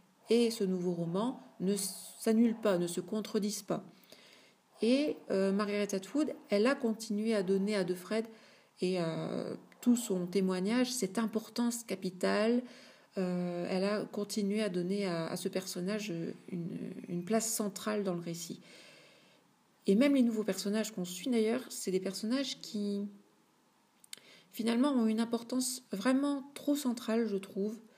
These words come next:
euh, dans l'histoire. Et donc c'est pas forcément, euh, très crédible de donner à des personnages qui ont peu de ressources finalement un poids aussi important. Mais à part cette fin qui, on va dire, m'a un peu,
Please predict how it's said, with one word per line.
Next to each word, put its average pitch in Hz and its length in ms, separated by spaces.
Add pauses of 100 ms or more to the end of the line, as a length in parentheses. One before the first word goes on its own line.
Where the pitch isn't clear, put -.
(540)
euh, 170 340
dans 214 220
l'histoire. 220 840
Et 190 80
donc 233 220
c'est - 320 (200)
pas 262 100
forcément, 240 600 (120)
euh, 180 400
très 262 180
crédible 202 540 (320)
de 208 80
donner 226 240
à 226 60
des 208 100
personnages 220 360
qui - 60
ont 175 60 (120)
peu 277 120
de 233 80
ressources 220 380
finalement 196 380
un 180 100
poids 233 340
aussi 208 320
important. 170 420 (1500)
Mais 214 140
à 254 80
part 285 180
cette 233 220
fin 254 260
qui, 190 680
on 190 100
va 196 140
dire, 214 300
m'a 190 100
un 185 140
peu, 214 600